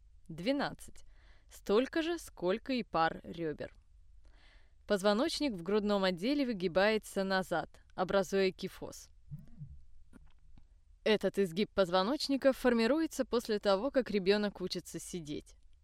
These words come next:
Позвоночник в грудном отделе связан с задней стенкой грудной клетки, а позвонки имеют места крепления к ребрам.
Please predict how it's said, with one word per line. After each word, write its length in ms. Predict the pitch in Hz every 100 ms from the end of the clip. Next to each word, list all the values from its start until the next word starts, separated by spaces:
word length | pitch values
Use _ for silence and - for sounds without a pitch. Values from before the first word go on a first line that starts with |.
| - - _ - - -
Позвоночник 720 | 202 180 196 196 190 - 175
в 60 | 151
грудном 420 | 175 185 185 180
отделе 460 | 175 175 208 269 196
связан 480 | - 208 247 254 233
с 100 | 185
задней 440 | 160 214 254 254
стенкой 480 | 254 - 208 220 240
грудной 420 | 202 208 185 190
клетки, 580 | 196 269 262 175 - - - - - - -
а 80 |
позвонки 640 | 165 196 180 175 165 175 233
имеют 380 | 247 190 202 277
места 340 | 294 - 180
крепления 600 | - 254 220 175 180 220
к 100 | -
ребрам. 460 | 196 170 147 160